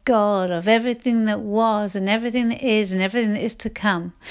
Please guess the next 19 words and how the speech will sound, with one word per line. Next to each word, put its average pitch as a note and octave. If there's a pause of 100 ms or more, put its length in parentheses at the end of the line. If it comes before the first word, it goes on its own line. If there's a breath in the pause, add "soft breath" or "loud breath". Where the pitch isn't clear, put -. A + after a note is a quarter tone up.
(260 loud breath)
not G#3+
just A3+
everything G3+
we D3+
put -
in E3+
the F3+
Christian - (540 soft breath)
pocket. - (2500)
What A#3
an G#3
awesome A3
God E3
we E3+
serve. F3+ (600 loud breath)
He A3
doesn't G3+
need G#3
us, D#3+